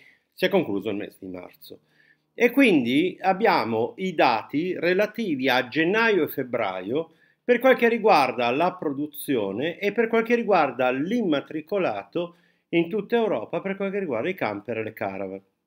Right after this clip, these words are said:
Attenzione, perché dico la produzione e l'immatricolato? Perché sono due cose diverse, perché oggi si produce per domani, quindi il dato di oggi è importante perché ci fa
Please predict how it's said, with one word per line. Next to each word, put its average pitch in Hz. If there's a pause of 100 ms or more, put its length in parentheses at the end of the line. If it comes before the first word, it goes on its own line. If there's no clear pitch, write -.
(640)
Attenzione, 196 (480)
perché 220
dico 175
la 151
produzione 151 (360)
e 175
l'immatricolato? 139
Perché 240
sono 269
due 226
cose 147
diverse, 113 (500)
perché 185 (300)
oggi 135
si 151
produce 156
per 190
domani, 120 (400)
quindi 160 (280)
il 135
dato 190
di 156
oggi 175
è 127
importante 120
perché 131
ci 135
fa 165